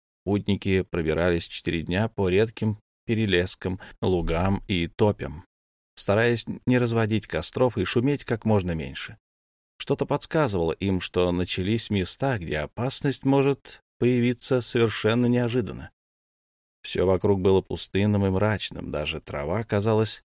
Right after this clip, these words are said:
пригибалась к земле и была какой-то ломкой, особенно сухой. Возможно, это просто осень вступала в свои права.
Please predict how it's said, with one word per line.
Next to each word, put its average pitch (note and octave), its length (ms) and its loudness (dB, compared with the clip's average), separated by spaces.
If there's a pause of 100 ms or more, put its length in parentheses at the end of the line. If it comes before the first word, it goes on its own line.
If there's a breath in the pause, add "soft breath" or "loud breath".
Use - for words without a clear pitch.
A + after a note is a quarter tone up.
(140)
пригибалась G#2 800 0
к G2+ 60 -12
земле E2+ 500 -4 (380)
и - 80 0
была D3 280 4
какой-то A#2 680 2
ломкой, F#2+ 580 2
особенно E2+ 460 -2
сухой. - 560 -8 (240)
Возможно, D#3+ 760 2
это D#3+ 300 -2
просто C#3 500 0
осень A#2+ 480 2
вступала F#2 640 -4
в - 80 -10
свои D#2+ 320 -6
права. C#2+ 480 -10